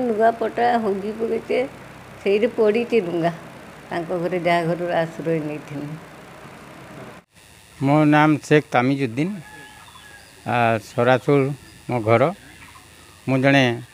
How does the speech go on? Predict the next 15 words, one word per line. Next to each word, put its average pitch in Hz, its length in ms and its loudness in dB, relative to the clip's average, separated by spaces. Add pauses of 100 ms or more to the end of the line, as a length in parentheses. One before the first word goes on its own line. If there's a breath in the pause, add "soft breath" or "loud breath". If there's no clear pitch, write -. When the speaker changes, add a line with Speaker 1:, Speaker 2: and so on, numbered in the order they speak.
(160)
Speaker 2:
ଶିକ୍ଷକ। 139 680 -2
ଆ, 113 80 -8
ରାଜକୁନ୍ଦପୁରରେ 190 720 2
ଯେଉଁ 196 160 8
ଘଟଣା 175 400 4
ଘଟ-, 127 440 -2
ଘଟିଲା, 123 520 4 (600)
ଏଇଟା 147 260 4
ନିଶ୍ଚିତ 160 460 2
ଭାବେ 165 260 6
ଆମ 160 200 4
ସମାଜ 147 380 0 (100)
ପ୍ରତି 160 260 4
ଗୋଟେ, 143 380 6 (560)
ଆ, 143 80 4